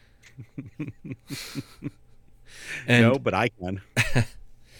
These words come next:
Speaker 1: so the last one that's on this list, uh, was the, the twelfth of December, twenty twenty,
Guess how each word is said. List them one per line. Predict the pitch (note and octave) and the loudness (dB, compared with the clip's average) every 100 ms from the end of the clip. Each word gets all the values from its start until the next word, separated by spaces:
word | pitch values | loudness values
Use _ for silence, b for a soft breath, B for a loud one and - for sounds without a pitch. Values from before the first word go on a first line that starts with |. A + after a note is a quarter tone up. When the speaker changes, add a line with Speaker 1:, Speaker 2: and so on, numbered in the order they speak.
| b - | b -2
Speaker 1:
so | C#3+ | 2
the | C#3 | 6
last | D3+ E3 - | 6 6 4
one | C#3+ | 4
that's | B2 A2 | 6 6
on | B2 A2+ | 4 4
this | G#2 | 4
list, | A2 G#2+ G2+ - | 4 4 4 0
uh, | G#2+ G2+ G2 G2 | 0 2 2 0
was | F#2+ | -2
the, | G#2 G2 | -2 -4
the | G2 F#2+ | -4 -4
twelfth | - A#2 A#2 | 0 0 0
of | G#2+ | -2
December, | F#2+ G2+ F#2 | -2 0 0
twenty | F2+ - F2+ | 0 -2 -4
twenty, | - F2+ F2 F2 | -2 -2 -2 -4